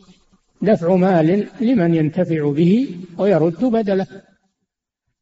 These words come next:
يرد بدله. نعم، القرض مع الله هكذا، تدفعه في طاعة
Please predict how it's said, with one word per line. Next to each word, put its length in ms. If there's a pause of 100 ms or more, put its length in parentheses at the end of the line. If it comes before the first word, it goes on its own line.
(280)
يرد 380
بدله. 720 (360)
نعم، 340
القرض 300
مع 260
الله 360
هكذا، 380 (1160)
تدفعه 640
في 160
طاعة 380